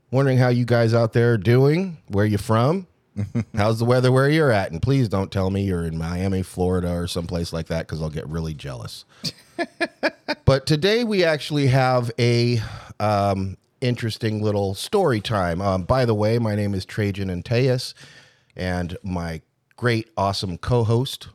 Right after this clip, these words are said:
Speaker 2: Jordan Jennings
Speaker 1: is sitting next to me, and we love doing these. Uh,
Speaker 2: <laughs>
Speaker 1: but we wanna do a little something different, um, and kinda talk about the things that really got us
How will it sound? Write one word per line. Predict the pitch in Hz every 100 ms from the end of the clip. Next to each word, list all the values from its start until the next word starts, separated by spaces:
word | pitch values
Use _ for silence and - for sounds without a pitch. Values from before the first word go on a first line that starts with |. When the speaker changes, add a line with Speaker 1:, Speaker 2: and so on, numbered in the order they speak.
| -
Speaker 2:
Jordan | 95 90 85 107 135 _ _
Jennings | - 82 87 113 - -
Speaker 1:
is | 90 -
sitting | - 104 92 92
next | 87 -
to | -
me, | 92 98 120
and | 110
we | 92
love | 92 92 90
doing | 92 92 90
these. | 92 113 110
Uh, | 92 82 78 -
Speaker 2:
<laughs> | - -
Speaker 1:
but | 135
we | 175
wanna | 190 190
do | 180
a | 180
little | 175 160
something | - 160 139 139
different, | 110 113 - 107 85 -
um, | 87 87 87 85 85 -
and | 120
kinda | - 247 254
talk | 160 147
about | 139 120 113 107 - _ _
the | 101
things | - 123 127 117
that | 107 -
really | 101 113 110 104 - _ _ _ _
got | 87 104 113
us | 110 104